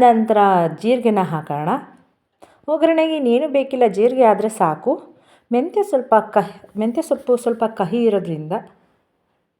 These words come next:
ನೀವು ಜೀರಿಗೆ ಚಟಪಟ ಸಿಡಿದ ಮೇಲೆ ಮೆಂತ್ಯ ಸೊಪ್ಪು ಸಣ್ಣಕ್ಕೆ ಹೆಚ್ಕೊಂಡು ನೋಡಿ, ಈ ಥರ ನೀರೆಲ್ಲ ಸೋಸಿಟ್ಟಿರ್ತೀನಿ. ಇದನ್ನು ಒಂದು ಐದು ನಿಮಿಷ ಫ್ರೈ ಮಾಡ್ಕೊಳ್ಳೋಣ, ಕಹಿ ಹೋಗುತ್ತೆ.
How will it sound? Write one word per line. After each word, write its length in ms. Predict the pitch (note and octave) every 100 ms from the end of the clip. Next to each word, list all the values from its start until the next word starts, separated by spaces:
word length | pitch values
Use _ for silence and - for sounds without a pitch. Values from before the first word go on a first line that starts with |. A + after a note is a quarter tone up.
| B3+
ನೀವು 140 | B3+ G3 F#3
ಜೀರಿಗೆ 400 | A3+ B3 G#3 A3+ A3+
ಚಟಪಟ 400 | - G3+ G#3+ A3+ G#3+ G3+
ಸಿಡಿದ 340 | F3+ D#3+ G3 F#3
ಮೇಲೆ 200 | D#3 F#3+ - A3
ಮೆಂತ್ಯ 260 | D4 E4+ -
ಸೊಪ್ಪು 200 | A3+ - -
ಸಣ್ಣಕ್ಕೆ 360 | F#3 G3+ A3 E3+
ಹೆಚ್ಕೊಂಡು 500 | - - F3+ F3 E3+
ನೋಡಿ, 140 | F3+ E3+
ಈ 20 | E3+
ಥರ 80 | E3+ F#4+ - _ _ _ _
ನೀರೆಲ್ಲ 360 | A3 C4 A3 G3 F3+ E3+
ಸೋಸಿಟ್ಟಿರ್ತೀನಿ. 680 | G3+ G3+ F#3+ E3+ D#3 D#3+ G#3 A3
ಇದನ್ನು 440 | D#4+ F4+ D4+ A#3 C4+ - - _ -
ಒಂದು 120 | A#3+ F#3
ಐದು 160 | A#3 C#4+
ನಿಮಿಷ 220 | C#4+ C4+ D4+ D4
ಫ್ರೈ 120 | G#3+ G3 G3+
ಮಾಡ್ಕೊಳ್ಳೋಣ, 400 | F#3 F3+ D#3 D3+ C4 F#4 - -
ಕಹಿ 200 | F#3+ G#3+ G#3
ಹೋಗುತ್ತೆ. 420 | F3+ D#3 D3 G#3+